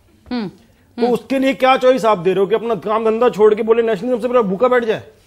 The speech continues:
Speaker 1: अगर ये पैसे कमाने के लिए भी कर रहे हैं तो गलत क्या है भाई? उनकी, उनका वो पेशा भी है, कला जो है वो उनका पेशा भी है, तो पैसे कमाने में गलती क्या है?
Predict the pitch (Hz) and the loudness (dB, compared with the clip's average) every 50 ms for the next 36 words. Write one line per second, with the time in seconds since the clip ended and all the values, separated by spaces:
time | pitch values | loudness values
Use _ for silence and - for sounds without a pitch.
0 | _ _ - - - - 233 254 294 302 320 330 330 - 320 294 285 - 359 370 | _ _ -16 -10 -2 2 4 6 6 6 6 4 2 4 4 2 4 2 2 4
1 | 359 320 320 311 311 320 349 339 359 339 349 359 359 - 320 311 302 320 320 320 | 4 6 6 6 4 4 2 2 2 2 2 2 2 4 4 4 4 4 2 2
2 | - 330 277 285 294 320 330 330 - - 320 262 226 208 190 170 156 170 175 196 | 2 4 4 6 6 6 6 4 2 2 4 4 4 4 2 -2 -4 -4 -4 -4
3 | 214 226 233 233 285 277 262 240 226 269 262 262 269 269 247 247 247 - 311 311 | -4 -4 -4 -4 -4 -4 -4 0 2 2 2 2 0 -2 -2 -4 -2 0 -2 0
4 | 269 302 294 262 311 320 320 - 233 226 254 285 285 247 285 277 285 277 269 269 | 0 0 -2 0 0 0 0 0 0 2 2 2 2 2 0 0 0 0 -2 -2
5 | 269 277 294 285 285 247 240 - 302 294 254 262 240 214 208 294 302 - 233 226 | -4 -4 -4 -2 -4 -4 -2 0 0 0 0 -2 -4 -4 -6 -6 -6 -8 -6 -4
6 | - 233 233 - 269 254 254 262 247 254 262 262 269 233 220 220 214 220 277 220 | -4 -4 -4 -4 -6 -4 -2 -2 -2 -2 -4 -6 -4 -2 -2 -2 -2 -4 -8 -8
7 | 190 175 143 135 143 | -6 -8 -8 -8 -10